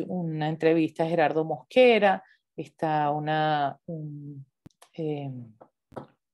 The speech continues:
un video de YouTube sobre Roberto Jacobi y la exposición del deseo nace del derrumbe y de lo que significó el Museo Bailable, ¿no?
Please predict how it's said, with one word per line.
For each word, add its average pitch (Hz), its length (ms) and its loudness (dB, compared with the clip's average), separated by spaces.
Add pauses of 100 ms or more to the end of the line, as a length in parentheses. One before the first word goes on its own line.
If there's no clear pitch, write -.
un 175 140 0
video 165 320 8
de 175 140 6
YouTube 165 340 -4
sobre 170 480 2 (400)
Roberto 165 520 4
Jacobi 175 680 2
y - 20 -4
la 156 140 -4
exposición 156 520 -8
del 156 160 0
deseo 156 300 0
nace 151 300 -4
del 151 140 0
derrumbe 175 680 4
y 165 80 2
de 147 80 0
lo 143 120 -4
que 131 120 -8
significó - 500 -10
el 135 60 -4
Museo 135 360 -4
Bailable, - 520 -6
¿no? 220 240 -6